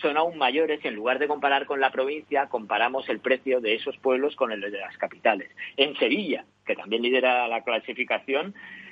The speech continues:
son un setenta por ciento más baratas en los pueblos que en la capital. En Barcelona estaríamos hablando de un sesenta y nueve por ciento. En Madrid estaríamos hablando también de un sesenta y ocho por ciento.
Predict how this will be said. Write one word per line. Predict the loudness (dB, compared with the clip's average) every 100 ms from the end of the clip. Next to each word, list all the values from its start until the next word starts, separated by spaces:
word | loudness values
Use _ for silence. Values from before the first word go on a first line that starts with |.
| -20 -4
son | -2 -2
un | -4 0
setenta | 0 2 0 0 -2 0
por | -2 -2
ciento | -6 -2 -2
más | -2 -2
baratas | -2 -2 -2 -6
en | -8
los | -4
pueblos | 0 0 0
que | -2
en |
la | -2
capital. | -6 -8 -8 -8 0
En | 2 4
Barcelona | 2 2 0 0 0
estaríamos | -2 -2 0 -2 -2
hablando | -2 -2 -2 -4 -2
de | 0 0
un | -2 -6 -14 -20 _ 0
sesenta | 0 2 -2 -2 0 0
y |
nueve | 2 -2
por | -2 -4
ciento. | -2 -2 -2
En | -2
Madrid | 0 0 0 -2
estaríamos | 0 -2 0 -2 -2 -4
hablando | -2 -2 -2
también | -2 -2 -4
de | 0 0 0
un | -4
sesenta | -8 -4 0 0
y |
ocho | 0 -2
por | -4 -2
ciento. | -2 -2 -6